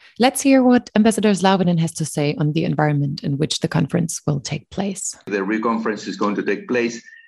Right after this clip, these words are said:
Speaker 2: in an environment, in a geopolitical, geostrategical environment, which is very complex, is very challenging. Um, obviously, relationships, you know, between,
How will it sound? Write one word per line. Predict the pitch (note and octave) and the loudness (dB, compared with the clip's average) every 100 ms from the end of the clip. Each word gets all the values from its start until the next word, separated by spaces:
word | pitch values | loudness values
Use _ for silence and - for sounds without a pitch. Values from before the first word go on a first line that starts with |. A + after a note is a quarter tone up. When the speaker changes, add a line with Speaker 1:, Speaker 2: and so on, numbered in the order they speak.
| - | -4
Speaker 2:
in | A#2+ | 0
an | A#2 | 2
environment, | C3 D3+ F3+ D3 F#2+ F#2 F#2 | 0 2 2 2 -2 -6 -4
in | G#2+ A2 | 0 0
a | G#2+ | -2
geopolitical, | G#2+ A#2+ A2+ - A#2+ D3+ D3+ C3 A2 | -4 -2 -2 -2 0 0 0 -2 -2
geostrategical | A#2 A2+ A2 B2+ A2+ A#2 | -4 -4 -4 -2 -2 -2
environment, | A2 B2 B2 A#2+ A#2 A2+ | 0 0 0 -2 -2 2
which | E3+ - - - | 2 0 -6 -2
is | B2+ A#2 - | -2 -2 -4
very | A2 G#2+ G#2+ G2 | -2 0 -2 -4
complex, | - G#2 F#2+ G#2 G2+ | -4 -4 -2 -4 -4
is | F#2 F#2 | -6 -6
very | - F2+ E2+ | -4 -4 -4
challenging. | - E2 - F#2 A#2 A2+ - - - - | -4 -6 -6 -4 -4 -6 -12 -20 -14 -4
Um, | A2 A2 G#2+ G#2 G#2+ | -2 0 -2 -4 -2
obviously, | A#2+ A#2 A#2+ A2 | 0 -2 -2 -2
relationships, | F#2+ A#2 A#2+ A#2+ - A#2 - G2+ G2+ - - | 0 0 0 -2 -2 -4 -2 -4 -6 -16 -8
you | A2 | -2
know, | G#2+ | -2
between, | - A#2+ - - D3 D3 C3 A2+ | 0 -2 -2 0 0 2 0 -2